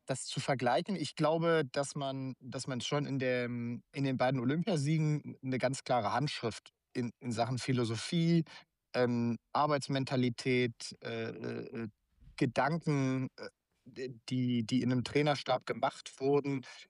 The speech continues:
wie Beachvolleyball aussehen muss in vier Jahren, um wettbewerbsfähig oder, äh, olympiasiegfähig zu sein.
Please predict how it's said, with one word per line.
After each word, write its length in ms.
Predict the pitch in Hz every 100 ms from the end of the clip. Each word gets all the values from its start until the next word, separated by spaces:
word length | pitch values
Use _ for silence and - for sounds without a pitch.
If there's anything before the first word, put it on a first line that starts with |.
| _ -
wie 320 | 113 104 147
Beachvolleyball 720 | 139 160 - - 151 147 123
aussehen 720 | - 147 160 - 147 131 131
muss 340 | 135 170 - -
in 160 | - 160
vier 300 | - - 135
Jahren, 380 | 113 127 143 143
um 420 | - 147 151 147 139 _ -
wettbewerbsfähig 1080 | 135 - 135 135 127 - - 135 131 131
oder, 460 | 104 113 113 104 -
äh, 140 | 110 - - - _ _
olympiasiegfähig 1400 | 143 139 160 156 - 135 120 107 143 - - 135 127 113
zu 180 | - -
sein. 460 | 101 117 131 170